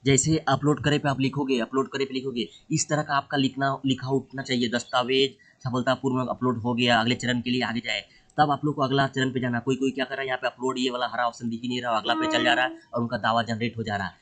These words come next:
तो आपको वो गलती नहीं करना, फिर आप लोग edit नहीं कर सकते हैं, इस चीज़ का ध्यान रखिए आप लोग। तो आप लोग ये upload करें, इस तरह का हरा option दिखेगा तभी अगला option click करें। अब आप लोगों को कुछ नहीं करना, आप directly आप अगला option click करोगे, आपका दावा generate हो जाएगा।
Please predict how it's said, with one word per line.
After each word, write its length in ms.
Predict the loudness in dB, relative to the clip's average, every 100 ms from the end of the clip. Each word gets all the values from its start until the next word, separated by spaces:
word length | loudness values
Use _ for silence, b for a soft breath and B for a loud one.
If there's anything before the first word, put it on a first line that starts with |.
| _
तो 140 | -4
आपको 200 | 0 2
वो 100 | 4
गलती 240 | 2 0 0
नहीं 120 | 0
करना, 200 | 2 0
फिर 180 | 2 0
आप 120 | 0
लोग 100 | -2
edit 200 | -2 -2
नहीं 100 | -2
कर 100 | -2
सकते 260 | -10 -8 -6
हैं, 160 | -2
इस 140 | -4 -4
चीज़ 140 | -8
का 60 | -8
ध्यान 200 | -4 -4
रखिए 180 | -2 -4
आप 80 | -4
लोग। 140 | -8 -16 B B 0
तो 40 |
आप 140 | 0
लोग 120 | 0 2
ये 160 | 4 4
upload 340 | 4 0 0
करें, 180 | 2 4
इस 240 | 4 2
तरह 120 | -2 -4
का 60 |
हरा 200 | -2 0
option 200 | 0 0
दिखेगा 280 | -4 -4 -4
तभी 200 | -4 2
अगला 220 | 2 2
option 220 | -2 -4 -6
click 200 | -6 -4
करें। 160 | -6
अब 360 | -8 _ -2 2
आप 140 | 2
लोगों 120 | 0 -4
को 60 |
कुछ 120 | -4
नहीं 120 | -4 -2
करना, 160 | -2
आप 100 | -2
directly 320 | 0 -2 0
आप 100 | -4
अगला 180 | -2 -4
option 240 | -6 -8 -8
click 200 | -8 -8
करोगे, 200 | -4 -4
आपका 240 | -4 -4
दावा 240 | -4 -2 -2
generate 340 | -4 -8 -6
हो 60 | -2
जाएगा। 380 | 0 2 0